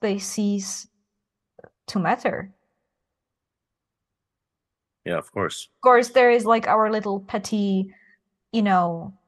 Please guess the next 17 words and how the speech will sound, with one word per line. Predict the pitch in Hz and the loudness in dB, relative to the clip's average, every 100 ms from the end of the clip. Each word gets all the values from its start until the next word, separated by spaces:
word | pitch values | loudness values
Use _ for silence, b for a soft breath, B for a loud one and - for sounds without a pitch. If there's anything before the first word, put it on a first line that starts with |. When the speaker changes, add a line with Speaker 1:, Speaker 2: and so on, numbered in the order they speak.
| _ _ | _ _
Speaker 1:
pet | 240 220 - | 0 0 -2
peeves | - 214 208 | -4 0 0
and | 208 185 | 2 4
annoyances, | 190 240 254 233 233 160 208 226 190 | 6 6 6 4 0 0 0 -2 -2
like, | 170 170 180 | -2 -2 -2
you | |
know, | 185 185 185 | -2 0 0
the | 190 | -4
shit | 196 220 196 | -2 -2 0
that | 196 196 | 0 4
white | 208 208 | 2 2
magicians | 208 202 202 196 202 196 | -2 -4 -4 -2 -4 -2
say | - 202 | -2 0
about | 196 202 202 196 | 2 2 0 -2
the | 202 | 0
Black | 202 202 196 | 2 2 2
Lodge, | 196 196 196 190 - | 4 4 4 0 -12